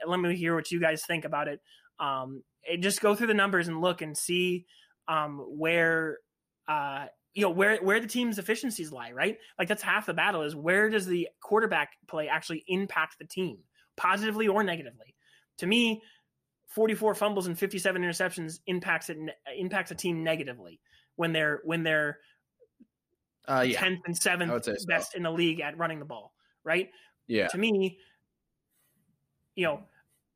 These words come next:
Speaker 1: I, you, you just see it. These, it's more stats than just a, just a win ro-, win-loss record that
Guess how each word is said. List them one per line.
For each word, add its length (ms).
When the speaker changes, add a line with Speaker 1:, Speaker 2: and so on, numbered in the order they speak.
Speaker 1:
I, 40
you, 300
you 60
just 160
see 120
it. 80
These, 300
it's 380
more 180
stats 360
than 120
just 160
a, 60
just 320
a 80
win 360
ro-, 240
win-loss 480
record 380
that 220